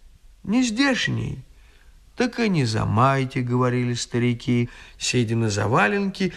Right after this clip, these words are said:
и положив локти на коленки. «Пусть его себе.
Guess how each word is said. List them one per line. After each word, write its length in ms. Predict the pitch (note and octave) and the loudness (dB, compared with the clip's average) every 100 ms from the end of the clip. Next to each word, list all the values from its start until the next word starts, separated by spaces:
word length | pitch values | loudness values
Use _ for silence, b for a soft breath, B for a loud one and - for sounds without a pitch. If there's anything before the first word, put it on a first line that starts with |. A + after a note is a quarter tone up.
| B - | B 0
и 80 | |
положив 680 | C3+ C3+ B2+ A2+ G#2+ F3+ - - | 0 2 0 0 -2 -4 -6 -8
локти 840 | A#2+ A#2 C#3 D#3+ - - D3+ D3 - | -2 2 2 0 -4 -4 0 0 -2
на 200 | B2+ C3 | -4 -2
коленки. 800 | C#3 B2 G#2+ G#2 G#2 - A#2 b b b b - | -2 -2 -2 -4 -6 -6 -10 b b b b -2
«Пусть 300 | D4+ - - | 0 0 -4
его 180 | A2+ G2 | -6 -6
себе. 380 | - - - | -6 -8 -10